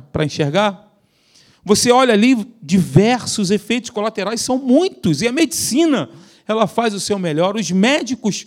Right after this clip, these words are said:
fazem o seu melhor, graças a Deus pelos médicos, amém? Se você toma uma aspirina, olha, o ponto principal aqui é que Deus cura usando o médico,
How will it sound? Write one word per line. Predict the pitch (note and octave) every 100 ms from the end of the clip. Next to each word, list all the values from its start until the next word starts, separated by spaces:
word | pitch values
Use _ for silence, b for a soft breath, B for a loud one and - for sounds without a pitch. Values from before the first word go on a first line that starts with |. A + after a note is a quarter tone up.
| b b
fazem | _ - B3+ C#4+ B3 A#3
o |
seu | G#3 - A#3
melhor, | A3+ G3 D#3+ G#3 F3+ C3 _ _ _
graças | C3+ G3+ C#4+ D#4 - B3+ A#3+
a | A3
Deus | D3+ D#3 B3 -
pelos | - G#3 B3+
médicos, | G3 F#3 B3 - E3 D3
amém? | D3 G#3+ C4+ _ _ _ _ _ _ _ _ _ _ _ _ _ _ b b b b
Se | - F#3
você | G#3 G#3+ G#3+
toma | - A#3+ C#4+
uma | C#4
aspirina, | C#4 - - C4+ A3+ G3+ G#3+ A3+ - - _ _ _ _ _ _ _ _ _ _ _ _ _
olha, | G3+ D#3+ D3 -
o | F#3+
ponto | - B3+ D4+ C#4+
principal | - A3+ - - G3+ E3+
aqui | C#3+ G#3 G#3 -
é | F3+
que | G3
Deus | E3+ G#3+ G3+ -
cura | - E3+ C#3+ A#2+ - D#3
usando | D3 A2+ C#3 C3+ B2+
o | B2+
médico, | A#2+ C#3 A3 A3+ G3+ - A#3+